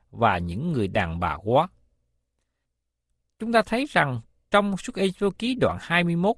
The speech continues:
đến đoạn hai mươi bốn đề cập đến các luật pháp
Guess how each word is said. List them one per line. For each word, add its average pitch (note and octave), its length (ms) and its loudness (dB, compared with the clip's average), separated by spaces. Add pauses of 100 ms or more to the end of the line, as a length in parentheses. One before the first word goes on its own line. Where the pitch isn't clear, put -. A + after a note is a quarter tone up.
đến G#3+ 140 0
đoạn G#2 200 -2
hai D#3+ 140 0
mươi E3 140 0
bốn F3+ 320 2 (300)
đề B2+ 200 2
cập - 300 -8
đến G#3 220 -2 (140)
các B3 220 -2
luật G2+ 340 0
pháp - 300 2